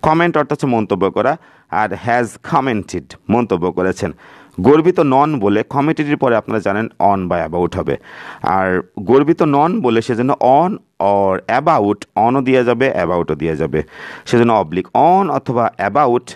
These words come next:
not being proud as well। গর্বিত নন বলেও, গর্বিত না হওয়ার বিষয়েও মন্তব্য করেছেন বা গর্বিত নন বলে মন্তব্য করেছেন একজন ভারতীয় হিসাবে, সেজন্য হিসাবে থাকলে as,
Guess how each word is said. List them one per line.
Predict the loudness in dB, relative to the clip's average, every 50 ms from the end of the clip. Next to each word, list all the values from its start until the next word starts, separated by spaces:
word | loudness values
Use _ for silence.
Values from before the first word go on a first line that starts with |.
| _ _ _ _ -2
not | 0 2 2 2 0 -2 -4 -10 -10 -4
being | -2 0 0 0 -2 -4 -2 -2
proud | 0 0 2 0 0 -2
as | -4 -6 -8 -8 -8 -4
well। | -4 -2 -2 -2 -4 -6 -12 -20 -20 -20 -20 -20 -20 -14 -6 0
গর্বিত | 4 4 6 6 6 6 4 4 4 4 4 4 4 4 2 0 -2 _ -14
নন | -8 -2 2 2 4 4 4 2 0 2
বলেও, | 2 2 2 2 2
গর্বিত | 2 2 0 2 0 0 0
না | 0 0 2 0 2 0 0
হওয়ার | 0 2 2 2 2 2
বিষয়েও | 2 0 0 0 0 0 2 0 -2 -2 -4 _ _ _ _ _ _ _ _ 0
মন্তব্য | 0 2 2 0 -2 -4 -4 -4 -4
করেছেন | -2 -2 -2 -2 -2 -2 -4 -4 -4 -6 _ _ -4
বা | -4 0
গর্বিত | 2 2 2 2 2 0 0 0
নন | 0 0 0 0 0 -2 -2
বলে | -2 -2 -2
মন্তব্য | -2 -4 -6 -6 -6 -6 -6 -4 -4
করেছেন | -2 0 0 0 0 0 -2 -4 -4 -4 -10 -20 -20 -20 -20 -14 _
একজন | -2 -2 -2 -2 0 0 0 0 0
ভারতীয় | -2 -2 -2 0 0 0 0 0 -2
হিসাবে, | -2 -2 -4 -4 -2 -4 -4 -4 -6 -8 -10 _ _ _ -20 -20 -20 -20 -20 -6
সেজন্য | 0 0 2 4 4 2 2 2
হিসাবে | 0 0 0 2 2 2 2
থাকলে | 2 0 -2 -2 0 0 0 0
as, | -2